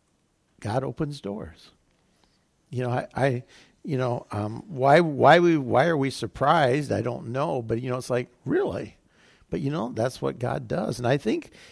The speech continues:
it should be an encouragement for us to think about, well, if God can do that on Bowling Green campus through him,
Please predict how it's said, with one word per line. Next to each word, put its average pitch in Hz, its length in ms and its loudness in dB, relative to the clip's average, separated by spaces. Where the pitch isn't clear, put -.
it 143 160 0
should 254 240 2
be 170 100 4
an 127 80 0
encouragement 135 640 0
for 135 180 0
us 202 320 2
to 127 220 0
think 143 320 -2
about, 120 400 2
well, 151 480 2
if 139 220 0
God 123 400 4
can 127 140 -2
do 127 180 2
that 131 220 6
on 120 220 -2
Bowling 123 260 -2
Green 120 240 -2
campus 139 520 -2
through 117 160 -4
him, 131 540 -2